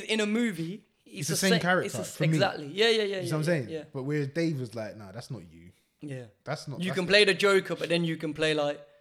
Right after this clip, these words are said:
Speaker 1: you can play the
Speaker 2: He can
Speaker 1: other
Speaker 2: play a
Speaker 1: character.
Speaker 2: serious role.
Speaker 1: Yes, yeah.
Speaker 2: He could, he could play, like, a, this, this, if you went through his songs on his album, he played one of them people on the album.
Speaker 1: Mm.
Speaker 2: Do you know what I mean? Maybe Streatham. That's who he was in that. But then I can't remember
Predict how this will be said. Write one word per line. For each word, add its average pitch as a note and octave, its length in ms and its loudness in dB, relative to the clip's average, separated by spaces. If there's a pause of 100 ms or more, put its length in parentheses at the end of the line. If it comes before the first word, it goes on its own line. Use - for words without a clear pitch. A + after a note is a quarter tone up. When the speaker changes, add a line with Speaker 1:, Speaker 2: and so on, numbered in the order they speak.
(100)
Speaker 1:
you E3 220 -8
can D#3+ 220 -10
play E3 300 4
the D3+ 220 -4
Speaker 2:
He D3+ 80 -4
can F3 120 4
Speaker 1:
other F3 80 6
Speaker 2:
play E3 120 6
a C#3+ 40 2
Speaker 1:
character. D#3+ 180 4
Speaker 2:
serious E3 280 0
role. F#2+ 220 -8
Speaker 1:
Yes, - 280 -18
yeah. D#3 180 -10
Speaker 2:
He C3 60 -12
could, B2 260 -8
he D#3+ 80 -6
could C#3 160 -4
play, D#3+ 180 -2
like, C3 200 -4
a, B2 160 -10 (680)
this, C#3 140 -14
this, D3 280 -8 (220)
if C#3+ 100 -10
you F3 80 -2
went F3+ 160 -2
through F3 180 -2
his C#3+ 140 -2
songs C3+ 320 -4
on A2+ 120 -8
his A2+ 120 -10
album, A#2 440 -6 (500)
he C#3 140 -6
played C3 360 -4
one C3 220 -2
of B2+ 80 -6
them A2+ 200 -8
people B2+ 440 -10
on A2+ 140 -14
the G#2 120 -16
album. A#2 340 -8
Speaker 1:
Mm. C#3+ 40 -6
Speaker 2:
Do C#3 80 -6
you A#2 440 -14
know A2+ 40 -10
what - 0 -
I A#2+ 60 -10
mean? A#2+ 160 -8
Maybe C#3 180 -4
Streatham. G2+ 480 -10 (880)
That's C3+ 220 -8
who B2+ 60 -10
he B2+ 180 -4
was A2 260 -8 (140)
in A#2 160 -12
that. G#2+ 260 -16
But G#2+ 120 -14
then A2+ 300 -10 (680)
I B2 60 -12
can't B2+ 160 -6
remember A#2+ 120 -6